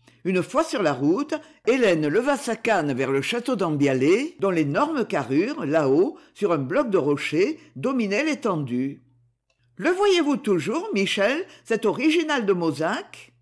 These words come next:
Quelquefois, madame, il vaut mieux être d'accord avec lui. On dit qu'il jette des sorts. » « Superstition, » murmura Gobert, « c'est un fou. »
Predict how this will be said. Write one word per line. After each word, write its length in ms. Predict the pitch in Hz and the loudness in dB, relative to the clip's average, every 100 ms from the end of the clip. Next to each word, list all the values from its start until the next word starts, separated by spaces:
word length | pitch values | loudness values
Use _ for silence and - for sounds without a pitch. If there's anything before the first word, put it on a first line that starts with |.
| _ _ _ - | _ _ _ -4
Quelquefois, 580 | 254 311 359 311 202 139 | 0 0 0 -2 0 0
madame, 580 | 143 139 151 139 143 143 - - | 0 0 2 0 -4 -10 -16 -6
il 140 | 214 | 0
vaut 140 | 196 190 | 4 4
mieux 300 | 160 240 339 | 4 0 0
être 200 | 302 170 | -2 -2
d'accord 420 | 139 254 - 311 | -2 -2 2 2
avec 260 | 330 262 165 | 2 0 0
lui. 440 | 147 139 147 - _ _ - | 2 2 2 -4 _ _ -2
On 140 | 214 | 0
dit 260 | 151 233 339 | 0 0 0
qu'il 240 | 294 170 | 0 -2
jette 340 | 139 320 339 | 0 0 0
des 140 | 262 233 | -2 -2
sorts. » « 640 | - 151 127 120 - _ _ _ _ _ _ _ | -2 -4 -4 -6 -14 _ _ _ _ _ _ _
Superstition, » 920 | - 277 311 311 302 220 - 151 135 | -2 0 2 0 -2 -4 -2 0 0
murmura 440 | 131 156 175 151 160 | -2 -4 -2 -2 -2
Gobert, « 480 | 135 147 139 147 - - _ | 0 2 2 0 -4 -18 _
c'est 260 | - 311 | -2 0
un 140 | 170 143 | 0 -2
fou. » 380 | - 214 196 | -4 -4 -4